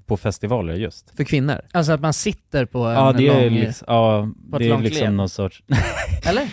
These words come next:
Speaker 1: Nej,
Speaker 2: <laughs>
Speaker 1: inte,
Speaker 2: Vad är det jag
Speaker 1: men det är
Speaker 2: tänker?
Speaker 1: mer som den här kva-, alltså, fyrstjärnan, liksom.
Speaker 2: Ja,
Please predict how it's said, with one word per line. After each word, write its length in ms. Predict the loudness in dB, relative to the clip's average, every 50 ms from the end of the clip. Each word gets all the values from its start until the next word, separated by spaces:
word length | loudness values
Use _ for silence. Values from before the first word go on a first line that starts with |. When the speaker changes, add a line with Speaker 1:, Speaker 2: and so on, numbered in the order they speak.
| -6 0
Speaker 1:
Nej, 200 | 2 4 6 6
Speaker 2:
<laughs> 0 |
Speaker 1:
inte, 160 | 4 4 4
Speaker 2:
Vad 100 | 4 6
är 60 | 6
det 60 | 6 6
jag 140 | 6 6 6
Speaker 1:
men 80 | 6 6
det 60 | 4
är 20 | 4
Speaker 2:
tänker? 160 | 6 6 4
Speaker 1:
mer 80 | 4
som 180 | 4 4 2 4
den 100 | 4 4
här 180 | 6 6 4 4
kva-, 420 | 2 0 -2 -2 0 2 2 2
alltså, 200 | 2 2 0 0
fyrstjärnan, 1120 | -2 2 2 4 4 4 4 4 4 4 4 2 2 0 0 0 2 2 2 0 0 -2 -4
liksom. 240 | -8 -10 -6 -4 -2
Speaker 2:
Ja, 220 | -2 -2 -2 -4